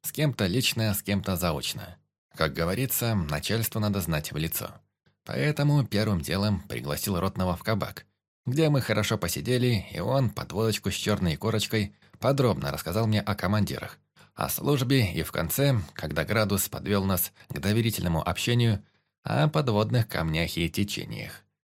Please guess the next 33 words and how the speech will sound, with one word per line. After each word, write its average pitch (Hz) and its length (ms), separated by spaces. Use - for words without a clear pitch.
В 107 120
общем, 120 540
кому 120 260
можно 110 340
дать 85 160
взятку 110 360
и 92 120
уйти 90 220
в 78 60
загул – 120 380
а - 180
кому 101 220
даже 92 460
не 80 160
намекать, 95 520
не 90 100
дай 82 160
Боже. 62 420
В - 40
конце 113 360
разговор, 113 460
понятно, 98 500
свернул 82 400
на 80 160
баб, 123 300
и 73 240
мы 98 180
с - 120
удовольствием 101 680
обсудили 78 500
и 135 220
эту - 240
тему. - 320